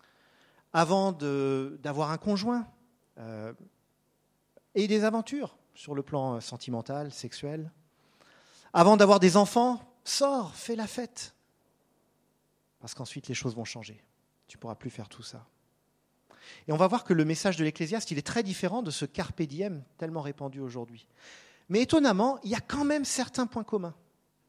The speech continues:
Il y a quand même certains points communs. Parce que que nous dit l'Ecclésiaste au verset un ? «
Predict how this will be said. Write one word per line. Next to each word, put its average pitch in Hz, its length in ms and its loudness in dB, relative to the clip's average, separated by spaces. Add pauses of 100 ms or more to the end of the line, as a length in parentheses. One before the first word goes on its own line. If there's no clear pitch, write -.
(600)
Il 143 40 -12
y - 20 -10
a 131 60 -14
quand 190 160 0
même 180 160 2
certains 147 260 -6
points 127 160 -8
communs. 107 300 -8 (640)
Parce - 160 -6
que 185 80 0
que - 120 2
nous 247 160 6
dit 180 120 0
l'Ecclésiaste 151 520 0
au 139 40 0
verset 123 320 -4
un ? « 135 180 -8